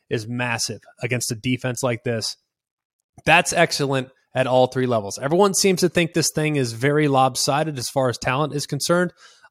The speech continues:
I disagree. Georgia might have more N F L players, but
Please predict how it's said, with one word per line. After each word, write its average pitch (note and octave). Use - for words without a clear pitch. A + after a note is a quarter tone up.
I C3+
disagree. C#3
Georgia D#3
might D3
have C#3
more C#3
N C#3+
F C3+
L C3+
players, F3
but C#3